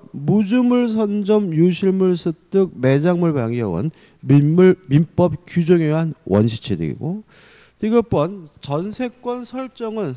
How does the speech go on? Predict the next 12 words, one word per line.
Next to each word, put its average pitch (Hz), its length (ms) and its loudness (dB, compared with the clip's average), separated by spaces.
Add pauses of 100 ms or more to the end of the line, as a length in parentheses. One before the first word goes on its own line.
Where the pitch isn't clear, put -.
(140)
설정적 247 1000 -8
승계, 175 500 -6
승계 240 520 0
취득이고요. 143 640 -6 (800)
그다음에 196 520 -2
리을 220 280 0
번, 190 300 0
상속도 214 880 -4 (100)
포괄 233 480 0
승계, 208 540 -2 (140)
승계 190 340 -2
취득. 110 420 -8